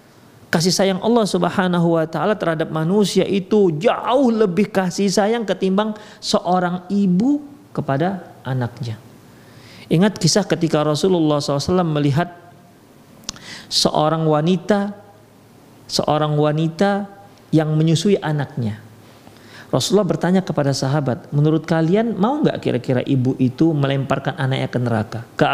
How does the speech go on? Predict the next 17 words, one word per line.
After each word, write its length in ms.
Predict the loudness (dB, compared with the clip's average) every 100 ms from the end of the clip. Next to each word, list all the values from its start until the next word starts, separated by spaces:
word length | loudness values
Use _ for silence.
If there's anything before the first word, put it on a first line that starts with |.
| -2 -6 -2
ke 60 |
api?" 300 | -2 0 -2 -4 -10 -20 -20 -20 -14 -6
Tentu 200 | -2 0
para 200 | 0 0
sahabat 280 | -2 -2 -4 -8 -16 -4
mengatakan, 360 | -2 0 0 -2
"Ya, 120 | 0
tidak." 440 | 0 0 -2 -4 -2
Kenapa? 440 | 0 0 -2 -4
Karena 200 | -2 0
dia 160 | 0 0
sangat 400 | -2 -2 0 -2
sayang 240 | 0 -2 0
dengan 240 | 0 0 -4
anaknya 320 | -4 -2 0
yang 40 |
disusuinya. 600 | 2 2 2 2 2 0